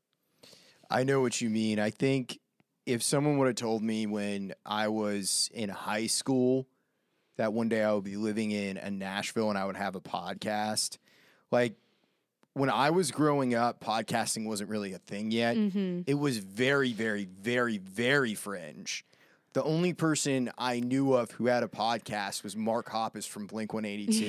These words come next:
Speaker 2: Yeah.
Speaker 1: He had a podcast called Hi, My Name is Mark, and the episodes were, like, seven minutes long.
Speaker 2: Yeah.
Speaker 1: So this was pre-Joe Rogan.
Speaker 2: Yeah.
Speaker 1: Um, and that was, I maybe learned about that going into my sophomore year, that there was a thing called podcast.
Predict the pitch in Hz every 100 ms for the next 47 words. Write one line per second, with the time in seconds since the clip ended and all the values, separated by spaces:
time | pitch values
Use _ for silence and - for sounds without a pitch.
0 | 196 196 - - - _ - 131 139 127
1 | 123 123 120 135 120 - 127 110 110 120
2 | 123 123 120 120 107 107 107 120 127 117
3 | 113 117 120 127 - 139 123 104 110 101
4 | - 113 104 101 95 92 95 71 50 -
5 | - 202 160 127 175 _ - - 139 151
6 | 131 - 160 160 131 131 117 110 107 92
7 | 60 - - 180 82 196 _ - 127 123
8 | 120 120 127 135 151 160 131 131 139 139
9 | 135 139 156 160 165 165 147 120 139 139
10 | 127 127 120 131 120 113 113 - _ _
11 | _ _ _ _ _ _ _ - 147 139
12 | 139 131 131 131 127 117 - 117 113 101
13 | 120 107 110 107 98 95 104 104 101 113
14 | 107 101 92 - 95 95 - - 50 55
15 | - -